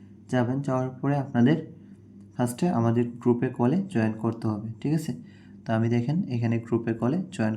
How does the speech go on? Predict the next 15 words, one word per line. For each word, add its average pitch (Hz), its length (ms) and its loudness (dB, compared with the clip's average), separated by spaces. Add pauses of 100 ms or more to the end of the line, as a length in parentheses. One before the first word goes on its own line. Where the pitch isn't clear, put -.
করে 117 200 2
নিচ্ছি। 110 220 -4 (680)
গ্রুপে 135 300 2 (140)
কলে 147 180 2 (120)
জয়েন 131 240 0
হওয়ার 123 320 0
পর 143 120 2 (280)
নিচে 120 240 4 (100)
দেখেন 120 240 2 (520)
আনমিউট 139 360 4 (100)
নামে 131 180 2 (220)
কিন্তু 120 260 -2
একটা 113 240 -4
অপশন 110 260 -2 (120)
শো 113 80 -2